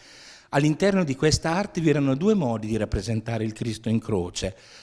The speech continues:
O il Cristo incurvato, il Cristo patiens, il Cristo che soffre per noi, per la nostra salvezza,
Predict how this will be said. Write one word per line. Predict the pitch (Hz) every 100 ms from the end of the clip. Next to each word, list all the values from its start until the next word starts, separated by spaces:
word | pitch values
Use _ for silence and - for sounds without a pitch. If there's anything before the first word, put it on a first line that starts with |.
| -
O | - 196
il | 185
Cristo | - 185 165 - 135
incurvato, | 185 196 151 127 127 131 110 107 -
il | 123
Cristo | 143 165 - 117
patiens, | - 143 113 - 131 143
il | 120
Cristo | - 156 - 127
che | 139
soffre | - 156 117 - 110
per | - 120
noi, | 127 123 113
per | 104
la | 107
nostra | 110 123 -
salvezza, | - 190 151 98 - 151